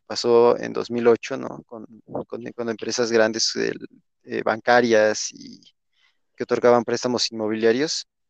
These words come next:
eh, en Estados Unidos, quebraron y terminaron afectando, mm, a, a quiebras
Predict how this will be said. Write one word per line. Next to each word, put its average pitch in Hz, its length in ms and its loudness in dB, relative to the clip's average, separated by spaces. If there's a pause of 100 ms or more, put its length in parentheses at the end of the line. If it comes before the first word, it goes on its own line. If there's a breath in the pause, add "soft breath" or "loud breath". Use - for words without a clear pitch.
(640)
eh, 107 260 -10
en 117 140 -6
Estados 123 340 2
Unidos, 135 460 0 (240)
quebraron 127 680 4 (840)
y 113 640 -10
terminaron 113 500 0
afectando, 117 720 2 (160)
mm, 113 280 -12
a, 104 260 -2
a 107 160 -2
quiebras 127 640 2